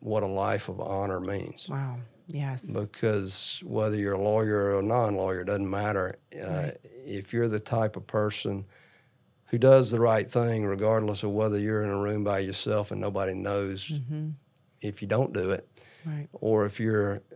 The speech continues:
Speaker 1: in the public eye and the whole world is watching you, if you do the right thing, that's really what matters.
Speaker 2: Mm.
Speaker 1: And that's the message
Speaker 2: Mm.
Speaker 1: that I think he was trying to communicate, and that, to me, is what honor means.
Speaker 2: Wow.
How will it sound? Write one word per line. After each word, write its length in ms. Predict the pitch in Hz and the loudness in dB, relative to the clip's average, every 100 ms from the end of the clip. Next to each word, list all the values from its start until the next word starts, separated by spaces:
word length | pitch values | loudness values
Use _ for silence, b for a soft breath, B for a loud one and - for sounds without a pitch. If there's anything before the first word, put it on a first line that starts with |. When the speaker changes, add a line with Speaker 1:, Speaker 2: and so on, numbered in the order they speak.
| - - | -20 -14
Speaker 1:
in 220 | - 113 | -2 0
the 60 | 107 | 0
public 460 | - 123 110 104 110 | 2 2 2 0 2
eye 180 | 107 104 | 2 2
and 80 | 101 | 2
the 60 | |
whole 200 | 104 107 104 | 2 2 4
world 300 | 107 107 95 | 4 2 0
is 100 | 101 | -2
watching 480 | 101 98 101 101 | 0 0 -2 -4
you, 160 | 98 98 - b b b b _ - | -4 -6 -12 b b b b _ -14
if 260 | 135 110 - | -10 -8 -6
you 80 | |
do 200 | 101 127 120 | 2 2 4
the 120 | 107 | 4
right 300 | 104 101 90 | 4 2 0
thing, 320 | 110 101 98 | -2 -2 -2
that's 240 | 98 95 | -4 -4
really 220 | - 90 85 | -4 -4 -4
what 200 | 82 - | -6 -8
matters. 460 | - - - - - - | -10 -10 -12 -18 -20 -10
Speaker 2:
Mm. 220 | 151 139 | -6 -6
Speaker 1:
And 80 | 123 | -6
that's 160 | 98 98 | -6 -6
the 140 | 98 | -6
message 460 | 95 98 - 98 98 | -4 -2 -2 -4 -4
Speaker 2:
Mm. 60 | 98 | -6
Speaker 1:
that 100 | 95 | -6
I 80 | |
think 340 | 95 - 104 98 | -6 -6 -8 -6
he 160 | 104 | -8
was 140 | 101 98 | -8 -6
trying 280 | - 95 92 | -6 -6 -6
to 60 | |
communicate, 600 | 95 101 98 92 - 95 104 | -8 -6 -6 -6 -6 -6 -4
and 80 | 104 | -6
that, 140 | 101 _ - | -8 _ -6
to 80 | |
me, 200 | 117 120 | -2 0
is 120 | 113 104 | 0 0
what 260 | 101 92 _ _ - | -2 -4 _ _ -8
honor 380 | 101 104 92 - _ _ | -4 -4 -4 -10 _ _
means. 340 | 117 110 95 - _ _ _ _ - | -8 -8 -8 -16 _ _ _ _ -10
Speaker 2:
Wow. 200 | 143 | -8